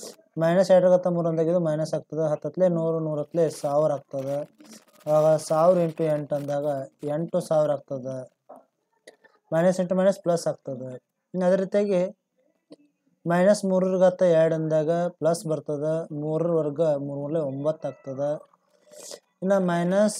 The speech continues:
ಐದರ ಘಾತ ಎರಡು ಅಂದಾಗ ಮೈನಸ್ ಐ-, plus ಆಗ್ತದ, ಐದು ಐದ್ಲೆ ಇಪ್ಪತ್ತೈದು. ಇನ್ನ ಇಪ್ಪತ್ತೈದು, ಒಂಬತ್ತಲೆ ಒಂಬತ್ತೈದ್ಲೆ ನಲವತ್ತೈದು, ನಾಲ್ಕು ಇಲ್ಲ ಒಂಬತ್ತೆರಡ್ಲೆ ಹದಿನಾಲ್ಕು, ಹದಿನಾಲ್ಕು ನಾಲ್ಕ ಇಪ್ಪತ್ತು ಆಗ್ತದ. ಒಂಬತ್ತೈದ್ಲೆ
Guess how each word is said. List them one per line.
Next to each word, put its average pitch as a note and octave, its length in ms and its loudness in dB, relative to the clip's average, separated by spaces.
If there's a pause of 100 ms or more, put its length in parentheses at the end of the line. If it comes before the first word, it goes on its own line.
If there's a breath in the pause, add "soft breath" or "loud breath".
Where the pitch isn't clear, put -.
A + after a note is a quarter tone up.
(120)
ಐದರ E3+ 320 4
ಘಾತ E3 320 0 (320)
ಎರಡು D3+ 240 2
ಅಂದಾಗ D3+ 380 -4
ಮೈನಸ್ D#3 500 -6
ಐ-, D#3+ 260 0 (680)
plus E3 300 0
ಆಗ್ತದ, D3 320 -4 (140)
ಐದು D3 160 0
ಐದ್ಲೆ D3 240 -2
ಇಪ್ಪತ್ತೈದು. C#3 720 -6 (1400)
ಇನ್ನ F#3 240 0
ಇಪ್ಪತ್ತೈದು, G3 640 2
ಒಂಬತ್ತಲೆ F#3 440 4
ಒಂಬತ್ತೈದ್ಲೆ E3 680 0
ನಲವತ್ತೈದು, D#3+ 840 -2
ನಾಲ್ಕು D3 360 -10
ಇಲ್ಲ D3+ 140 -2 (120)
ಒಂಬತ್ತೆರಡ್ಲೆ D3 560 -4
ಹದಿನಾಲ್ಕು, D3 720 -6 (600)
ಹದಿನಾಲ್ಕು D#3 320 -6
ನಾಲ್ಕ D3+ 240 -6
ಇಪ್ಪತ್ತು C#3 500 -8
ಆಗ್ತದ. B2+ 340 -14 (1700)
ಒಂಬತ್ತೈದ್ಲೆ F3+ 540 4